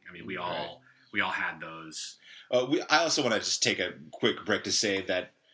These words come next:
Speaker 2: w-, we're, we're not here to throw, uh, our only listeners under the bus, our parents.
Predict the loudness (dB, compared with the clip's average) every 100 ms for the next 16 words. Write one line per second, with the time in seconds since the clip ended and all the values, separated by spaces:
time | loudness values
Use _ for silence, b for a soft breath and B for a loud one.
0 | b b -2 0 0 0 4 4 2 2
1 | 0 0 0 2 2 2 0 0 -2 0
2 | 0 2 0 0 0 0 0 -4 -6 -8
3 | -6 -2 0 0 -2 -6 -6 -6 -4 -6